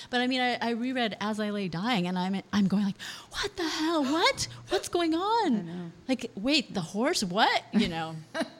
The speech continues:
Speaker 1: So it's, it's, they're shocking, these books. They're beautiful. They're amazing. So, yeah, that's what I've been, ex-,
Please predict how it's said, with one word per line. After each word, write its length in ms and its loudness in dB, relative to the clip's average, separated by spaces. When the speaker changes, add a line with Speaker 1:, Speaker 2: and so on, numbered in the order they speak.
Speaker 1:
So 580 2
it's, 400 -6
it's, 420 -4
they're 160 0
shocking, 640 0
these 240 -6
books. 400 -10
They're 240 0
beautiful. 600 -4
They're 160 -4
amazing. 500 -6
So, 240 -6
yeah, 320 -6
that's 340 0
what 80 -2
I've 180 -2
been, 400 -6
ex-, 260 -12